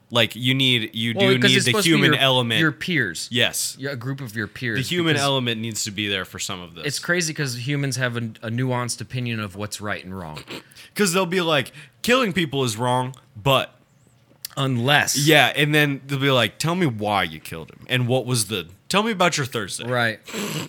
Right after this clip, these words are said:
Speaker 1: It, just walk me through your Thursday.
Speaker 2: Right. A dad that kills, uh, his daughter's, uh, rapist and murderer.
Speaker 1: Right.
Speaker 2: Uh,
Speaker 1: Lit.
Speaker 2: you, you,
Speaker 1: Based.
Speaker 2: you f-, yeah, you feel
Speaker 1: Like, black pilled.
Speaker 2: You're like, "Okay, this is fine."
Speaker 1: Fair.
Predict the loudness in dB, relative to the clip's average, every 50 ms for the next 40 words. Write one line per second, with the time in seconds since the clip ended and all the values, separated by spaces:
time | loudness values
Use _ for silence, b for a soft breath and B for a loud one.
0 | -14 _ -6 -4 -4 -2 0 -2 -2 0 0 2 2 2 2 0 -4 -4 -4 -4
1 | -2 -2 -2 -2 -4 -6 -6 -8 -8 -6 -4 -2 -2 -2 -2 -4 B B B B
2 | -6 -4 0 4 6 6 6 4 4 0 0 0 -2 -2 -2 0 0 -2 -2 -2
3 | -2 -2 -2 -2 -2 -4 -4 -4 -4 -6 -6 -4 -2 -2 -2 0 -2 -2 -4 -4
4 | -6 -10 -8 -6 -6 -6 -4 -4 -4 -4 -4 -6 -10 -8 -8 -8 -8 -8 -8 -8
5 | -6 -6 -6 -4 0 4 4 4 4 2 0 -8 _ -10 -8 -6 -6 -6 -4 0
6 | 2 6 6 6 4 2 -4 _ -8 -2 4 6 8 8 8 6 4 2 2 2
7 | 0 -6 -4 0 2 2 2 2 0 -2 -2 0 2 2 2 4 4 4 4 4
8 | 2 0 4 6 6 4 4 0 -2 -2 -2 -2 -4 -4 -2 -2 0 0 0 0
9 | -2 -6 -6 -8 -12 -12 -12 _ _ -20 _ _ -12 -10 -8 -8 -8 -8 -8 -10
10 | -12 -12 -16 -18 -10 -2 0 2 2 2 2 0 -4